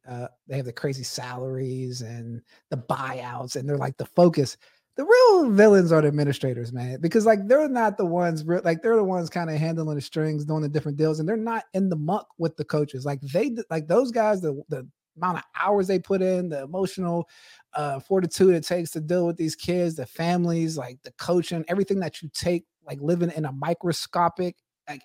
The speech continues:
industry while you do your job, that job is worth, like, they're getting paid what they should be getting paid. The players should be getting paid. So if there's ever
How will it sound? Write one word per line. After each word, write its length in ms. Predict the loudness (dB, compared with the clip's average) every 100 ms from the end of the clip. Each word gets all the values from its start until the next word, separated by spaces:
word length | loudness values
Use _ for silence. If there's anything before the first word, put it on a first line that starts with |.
| -6
industry 400 | -2 -2 0 0
while 160 | 2
you 100 | 0
do 200 | -2 -2
your 160 | 0 0
job, 340 | 2 4 4 2 -8 _ _ _
that 240 | -6 -6 0
job 320 | 4 4 2
is 140 | -2 -2
worth, 360 | 2 2 0 -2
like, 140 | -2
they're 280 | -2 -2 0
getting 280 | 2 0 0
paid 340 | -2 0 0
what 220 | -2 -2
they 240 | 0 2 0
should 200 | -2 -4
be 80 | -4
getting 260 | -4 -4
paid. 300 | -4 -4 -6 _ _ _
The 120 | 0
players 440 | 0 0 2 2 2
should 120 | 0
be 100 | 2
getting 240 | 2 0
paid. 220 | -2 -4
So 80 | -4
if 60 | -4
there's 200 | -4 -4 -4
ever 240 | -2 -4